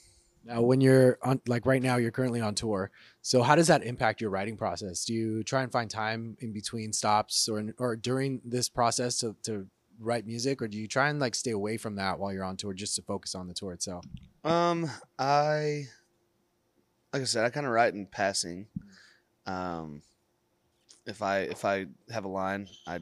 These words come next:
Speaker 2: I try to sit down with it. Um, 'cause I'm, I, I, I was saying earlier, I, I, I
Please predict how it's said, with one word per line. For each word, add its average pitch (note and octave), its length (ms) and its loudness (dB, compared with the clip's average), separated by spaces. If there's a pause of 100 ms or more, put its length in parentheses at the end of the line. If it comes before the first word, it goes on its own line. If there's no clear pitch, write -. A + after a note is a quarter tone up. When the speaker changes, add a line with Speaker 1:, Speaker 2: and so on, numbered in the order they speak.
Speaker 2:
I E2+ 80 -6
try F#2+ 200 -6
to F#2 60 -6
sit F2 200 -6
down F#2 160 -6
with F#2 80 -6
it. F2+ 180 -4 (960)
Um, F2+ 300 -8 (180)
'cause A#2+ 120 -8
I'm, A#2 200 -4
I, G2 80 -6 (100)
I, F#2 80 0
I - 400 -12
was G2+ 100 -2
saying G2+ 140 -6
earlier, G2 280 -2 (300)
I, - 40 -10
I, F2+ 40 -6
I - 20 -12